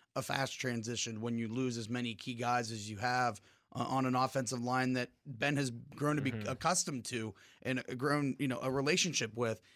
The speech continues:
Speaker 1: It's going to be different. There is going to be a different center than there was last year, regardless of whether it's B J Finney or whether it's Kendrick Green. There's going to be, you know, at least three or four new faces on that offensive line, at least i-,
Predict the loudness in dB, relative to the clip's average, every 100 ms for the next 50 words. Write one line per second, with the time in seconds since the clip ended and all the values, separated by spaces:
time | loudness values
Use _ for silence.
0 | -10 -4 -2 2 2 2 0 -2 -2 -2
1 | -2 2 2 2 2 2 0 0 0 0
2 | -2 -4 0 0 2 0 0 2 2 2
3 | 2 2 2 0 0 2 2 2 0 0
4 | 0 0 -2 -2 -2 -2 -4 -4 -4 -2
5 | 0 0 2 0 -2 -6 -4 -4 0 0
6 | -2 -8 -20 -6 -2 0 2 2 2 2
7 | -2 -2 -4 -6 -6 -4 -4 -4 -8 -14
8 | _ -12 -2 2 2 2 0 2 0 -6
9 | -2 2 4 2 0 2 2 2 -2 0
10 | 0 2 2 0 0 -2 -2 0 2 4
11 | 4 0 -2 -4 -8 -8